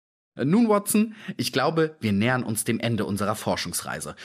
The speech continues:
Und es fragt sich jetzt nur noch, ob wir diese Misses Oakeshott heute Abend noch aufsuchen oder ob wir dies für morgen aufsparen wollen.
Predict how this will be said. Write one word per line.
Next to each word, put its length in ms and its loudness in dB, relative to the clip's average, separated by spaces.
Und 160 -8
es 100 -4
fragt 240 -4
sich 140 -8
jetzt 240 -2
nur 160 0
noch, 260 -4
ob 200 -4
wir 100 2
diese 240 0
Misses 440 -2
Oakeshott 560 -2
heute 240 0
Abend 320 0
noch 180 -2
aufsuchen 760 -2
oder 360 2
ob 120 -4
wir 80 2
dies 200 -4
für 100 2
morgen 300 2
aufsparen 560 -2
wollen. 300 -6